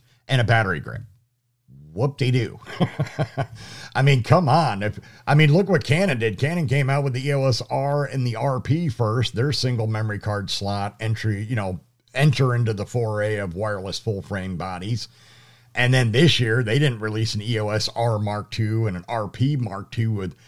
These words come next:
the same sensor and only slightly improved specs. No, Canon came out full bore for Sony's throat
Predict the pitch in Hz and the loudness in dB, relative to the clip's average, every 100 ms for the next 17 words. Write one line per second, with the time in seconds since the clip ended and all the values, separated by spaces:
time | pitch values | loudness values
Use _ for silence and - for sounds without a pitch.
0 | - _ 131 - 127 123 110 113 120 113 | -20 _ -4 0 0 0 -2 -2 -2 -2
1 | 104 101 113 107 92 - 98 123 107 113 | -4 -4 -4 -4 -2 -2 0 -2 0 -2
2 | 95 - 117 92 - 127 143 117 135 156 | -2 -2 -4 -2 -4 -4 -4 -4 -2 -2
3 | - 127 151 165 117 123 110 110 - 120 | -4 -4 -2 -2 -2 -2 0 -2 -4 -2
4 | 131 127 107 131 120 104 - - - _ | 0 2 0 0 0 -2 -6 -20 -20 _
5 | - 107 - 135 151 139 117 - - - | -2 0 2 4 4 4 0 -2 -6 2
6 | 117 190 117 113 | 6 6 4 -4